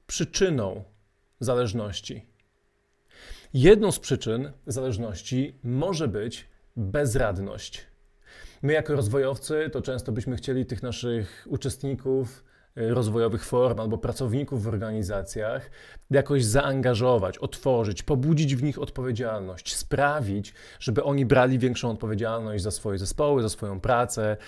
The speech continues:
za to, co się dzieje w organizacji, być może za zmiany i tak dalej. I oczywiście przyczyn bezradności czy poczucia bezradności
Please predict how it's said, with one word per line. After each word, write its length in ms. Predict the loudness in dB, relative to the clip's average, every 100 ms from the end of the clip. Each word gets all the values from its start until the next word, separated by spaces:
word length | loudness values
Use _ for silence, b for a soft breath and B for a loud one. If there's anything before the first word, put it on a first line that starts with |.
| B B
za 120 | 0
to, 80 | 0
co 120 | -2
się 120 | -2
dzieje 240 | 0 0
w 60 | 0
organizacji, 640 | 0 -2 -2 0 0 0 -2
być 200 | -2 -2
może 220 | -2 0
za 140 | 0
zmiany 600 | 0 -2 -2 -2 -2 -2
i 60 | -2
tak 160 | -2
dalej. 300 | -2 -4 -8 -14 B B B _ _ _ _ 0
I 100 | 0
oczywiście 340 | 2 -2 -4
przyczyn 800 | -2 2 2 2 -2 -2 -4 -10 -8
bezradności 1000 | -4 -2 0 0 -2 -4 -6 -10 -8 -6
czy 120 | -6
poczucia 520 | -6 -6 -4 -2 -2
bezradności 840 | 0 0 0 0 -4 -8 -4 -4